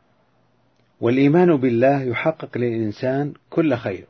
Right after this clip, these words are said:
ويدفع عنه كل شر، والشر الذي يدفعه الإيمان هو الكفر والنار، فالكفر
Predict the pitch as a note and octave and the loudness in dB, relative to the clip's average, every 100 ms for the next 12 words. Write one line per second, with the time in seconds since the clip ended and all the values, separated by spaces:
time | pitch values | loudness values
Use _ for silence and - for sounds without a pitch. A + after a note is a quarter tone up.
0 | - C3+ C3+ A#2+ G#2 C3 C3+ D3 - C#3+ | -2 0 0 -2 -4 -4 -6 -10 -4 -2
1 | A#2 A2+ F#2+ _ _ _ _ _ _ - | -2 -4 -14 _ _ _ _ _ _ -2
2 | B2+ A#2+ - F#3 E3+ - A#2+ A#2+ A2 A2+ | -2 -2 0 0 -2 -6 -2 0 2 0
3 | G2+ D#3 C#3+ B2 A2+ A2+ C#3 E3 D3+ E3 | 0 0 0 0 0 -2 -2 -2 0 -2
4 | A#2 - D#3 C#3 D#3 E3 F3 _ _ _ | -2 -4 -4 -2 -2 -2 -6 _ _ _
5 | _ _ _ _ _ - A2 B2+ C#3 D3+ | _ _ _ _ _ -8 -2 0 0 0
6 | C#3 G2 _ _ _ _ _ _ _ _ | -2 -6 _ _ _ _ _ _ _ _
7 | _ _ - A#2 - E3 D#3 E3 D#3 | _ _ -4 -4 0 -4 0 0 0